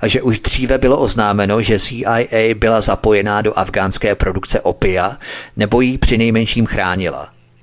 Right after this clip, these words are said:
A jeden ruský novinář citoval anonymní afgánské představitele, kteří uvedli, že osmdesát pět procent všech drog vyprodukovaných v jižních a jihovýchodních provinciích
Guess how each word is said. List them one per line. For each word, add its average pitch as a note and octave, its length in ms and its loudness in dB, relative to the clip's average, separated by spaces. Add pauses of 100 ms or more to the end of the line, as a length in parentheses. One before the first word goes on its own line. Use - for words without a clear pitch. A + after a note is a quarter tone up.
(340)
A - 80 -4
jeden C3 260 2
ruský D3 340 2
novinář B2 500 2
citoval B2 480 0
anonymní A2+ 480 4
afgánské G#2+ 600 0
představitele, E2 760 -2 (280)
kteří A2+ 340 -4
uvedli, F#2+ 520 -2
že F2+ 280 0
osmdesát E3 600 2
pět D#3+ 180 0
procent C#3+ 360 0
všech - 340 -2
drog A#2 240 0 (260)
vyprodukovaných A#2 800 2
v - 60 -8
jižních G2 540 -2
a F#2+ 140 0
jihovýchodních G2+ 800 0
provinciích E2+ 800 -4